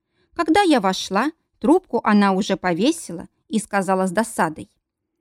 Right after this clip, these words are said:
"Все просто с ума посходили. Сговорились, что ли? Действовать мне на нервы". "Надеюсь, ты не меня имеешь в виду?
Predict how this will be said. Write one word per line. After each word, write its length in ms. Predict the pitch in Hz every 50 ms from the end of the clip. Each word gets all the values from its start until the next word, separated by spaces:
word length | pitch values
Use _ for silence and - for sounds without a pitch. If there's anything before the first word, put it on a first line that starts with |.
| _ _ _ _
"Все 400 | - - - - - 254 320 381
просто 440 | 381 _ - 208 202 214 - - 247
с 120 | - -
ума 220 | 370 359 381 392 -
посходили. 680 | - 190 - - - 202 220 202 220 202 160 - - _ _ _ _ _ _
Сговорились, 800 | - 175 196 190 226 208 208 202 185 185 208 220 214 214 - -
что 340 | - - - - 214 202
ли? 200 | 190 185 180 202 _ _ _ _ _ -
Действовать 640 | 170 156 226 311 403 415 - - - 202 196 -
мне 220 | 214 196 196 196 196
на 120 | 214 269
нервы". 460 | 320 349 302 226 185 156 165 165 - _ _ _ _ _ _ _ _ _ _ _ _ -
"Надеюсь, 720 | - 190 196 196 190 165 240 320 359 330 240 190 - _ _ _ _ _ _ -
ты 120 | 240 233
не 180 | 220 202 196 190
меня 320 | 185 185 190 202 277 427 508 -
имеешь 420 | - 254 240 226 208 196 185 - -
в 40 |
виду? 380 | 180 190 214 196 185 170 -